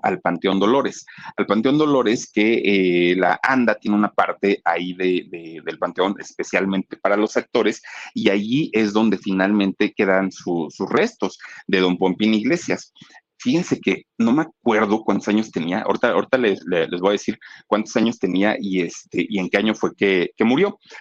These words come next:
Bueno, pues resulta que don Pompín se fue con una tristeza muy grande.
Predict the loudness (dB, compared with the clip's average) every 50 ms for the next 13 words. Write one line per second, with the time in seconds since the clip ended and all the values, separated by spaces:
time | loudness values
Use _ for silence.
0 | -4 -2 0 0 0 -4 -6 _ _ -20 -20 _ _ _ 2 4 4 0 2 2
1 | 0 0 2 -2 -2 0 2 2 2 2 -2 -8 -16 _ _ _ _ _ _ _
2 | _ _ _ _ _ _ _ _ -16 -6 -2 0 0 2 2 0 0 0 0 0
3 | 0 0 0 -4 -2 -2 -4 -2 0 2 2 2 2 0 0 -2 -4 -4 -6 -2
4 | 0 0 0 2 0 0 0 0 -2 0 0 2 2 0 2 2 2 2 4 4
5 | 2 2 2 -2 -4